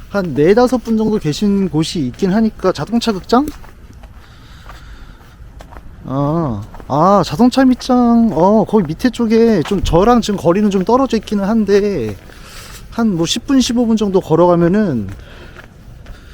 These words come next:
약간 음식점들이 뭐 있는 곳이 있어요. 여기 바로 옆이 영통이네요, 지금 수원. 만약에 가다가 영통이 잡히면은 바로 그냥 잡고, 안 잡히면은 저기 다섯 분, <laughs> 다섯 분 서 계신 곳을 가서.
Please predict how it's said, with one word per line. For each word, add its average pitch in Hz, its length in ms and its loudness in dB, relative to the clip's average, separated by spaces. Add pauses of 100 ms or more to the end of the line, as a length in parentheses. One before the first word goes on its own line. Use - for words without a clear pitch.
(380)
약간 175 240 -2
음식점들이 220 520 2
뭐 175 240 4
있는 190 240 4
곳이 196 200 0
있어요. 147 440 0
여기 202 140 2
바로 175 320 0
옆이 240 260 2
영통이네요, 151 680 0
지금 127 240 -6
수원. 147 480 -4 (160)
만약에 220 760 2
가다가 220 600 0
영통이 202 420 2
잡히면은 208 840 2
바로 180 320 2
그냥 170 260 2 (160)
잡고, 202 460 2 (240)
안 151 140 -2
잡히면은 220 720 4
저기 175 200 2
다섯 220 320 0
분, 208 120 0
<laughs> - 1600 2
다섯 190 240 2
분 220 160 0
서 233 120 2
계신 254 280 2
곳을 226 240 2
가서. 165 380 0